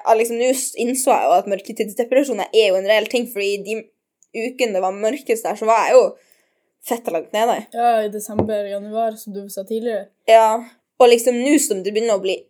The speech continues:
Speaker 1: lyst og sol og varmt, så merker jeg at jeg våkner opp, og jeg er bare dritglad. Hvis jeg går ut, så er jeg bare dritglad, og alt er bare perfekt.
Speaker 2: Åh, ja, jeg elsker det, jeg elsker, altså, det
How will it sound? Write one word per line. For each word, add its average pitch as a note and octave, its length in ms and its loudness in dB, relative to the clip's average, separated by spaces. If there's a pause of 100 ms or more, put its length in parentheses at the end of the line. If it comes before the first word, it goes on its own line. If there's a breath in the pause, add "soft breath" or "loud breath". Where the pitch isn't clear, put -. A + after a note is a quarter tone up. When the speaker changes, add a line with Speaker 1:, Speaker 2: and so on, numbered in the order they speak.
(200)
Speaker 1:
lyst C4+ 540 -2
og G#3+ 80 -6
sol - 480 -8
og F3+ 160 2
varmt, C#4 360 0
så A3+ 160 -4
merker G#3 260 0
jeg G#3 40 2
at F#3 60 2
jeg G3+ 120 -2
våkner A#3 340 -4
opp, A#3+ 100 -10
og F#3 60 2
jeg G#3 100 2
er G3+ 80 0
bare G3 240 0
dritglad. B3 500 0
Hvis A3+ 140 0
jeg A#3+ 80 -4
går G3 160 -2
ut, B3+ 520 -10 (280 soft breath)
så A3 140 2
er G#3+ 80 4
jeg G3+ 100 2
bare G3+ 240 -2
dritglad, B3+ 800 4
og G3+ 540 4
alt B3 420 0
er G3+ 80 4
bare F#3 160 0
perfekt. - 480 -8
Speaker 2:
Åh, A3+ 240 -18 (120 soft breath)
ja, G#3+ 200 -10
jeg G#3+ 260 -4
elsker A#3+ 380 -6
det, G#3+ 80 -4
jeg A#3+ 160 0
elsker, C4 320 -4 (240)
altså, A#3 240 -6
det G#3+ 220 -2